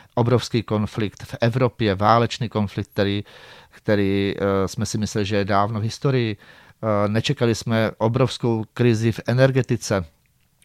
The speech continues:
A samozřejmě, eh, to znervozňuje nejenom, eh, evropské zemědělce, ale evropské občany všeobecně. A s tímhle se bude muset potýkat nejenom, nejenom Evropa sama v rámci voleb do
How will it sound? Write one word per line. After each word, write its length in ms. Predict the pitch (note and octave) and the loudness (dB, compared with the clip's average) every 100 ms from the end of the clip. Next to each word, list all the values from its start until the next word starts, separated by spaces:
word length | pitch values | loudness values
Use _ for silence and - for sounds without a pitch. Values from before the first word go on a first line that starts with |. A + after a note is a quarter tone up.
| _ | _
A 260 | A2 A2 G2+ | 2 4 4
samozřejmě, 800 | - A#2+ A#2+ A#2+ A2+ A2+ A2+ G#2+ - - - _ | 2 0 0 0 0 0 0 -2 -6 -20 -20 _
eh, 40 | A2 G#2+ G#2 G#2 G#2 | 2 4 4 2 0
to 120 | B2+ | 0
znervozňuje 560 | B2 B2 A#2+ A#2+ B2 A2 | 2 4 6 4 4 0
nejenom, 400 | B2 C#3 B2 A2 | 0 0 0 -2
eh, 100 | G2 G#2 G#2 G2 D#2+ - _ _ _ _ A#2 | -2 0 0 -2 -4 -8 _ _ _ _ -4
evropské 440 | A#2 G#2+ - A2+ | -2 -4 -4 -4
zemědělce, 720 | A2+ G#2+ A2 A2 - C3 C3 - - - _ A2 | -2 -4 -4 -4 -4 -4 -4 -10 -20 -20 _ 2
ale 500 | A2 A2 A2 A2 - | 4 6 4 2 0
evropské 400 | A#2 A2+ - C3 | 0 -2 -4 -4
občany 360 | A#2+ - B2 A#2 | -4 -4 -6 -6
všeobecně. 580 | - - A2+ - - - - _ _ _ _ _ _ - | -4 -4 -6 -8 -12 -14 -16 _ _ _ _ _ _ -4
A 200 | A2 G#2+ | -2 -2
s 100 | - | -4
tímhle 400 | - B2 B2 A#2+ | -2 0 2 0
se 220 | - A#2+ | 0 -2
bude 220 | A2 A#2 | 2 2
muset 280 | B2 A#2 B2 - | 2 0 -6 -4
potýkat 580 | A#2 - A2+ A#2 A2+ A#2 | -4 -2 -2 -2 -2 -2
nejenom, 580 | A2 A#2 B2 A#2+ A#2+ - | -2 -2 -2 -2 -4 -6
nejenom 380 | G#2 G#2+ A2 A2+ | -6 -4 -4 -4
Evropa 380 | A#2 A2+ A2+ A#2+ | -2 -2 -2 -2
sama 240 | - A2+ A2 | -2 -2 0
v 80 | |
rámci 300 | A2 A2 - | 0 0 -2
voleb 360 | G#2+ A2 G#2+ A2 A2 | -2 0 2 0 -2
do 140 | A2 | -6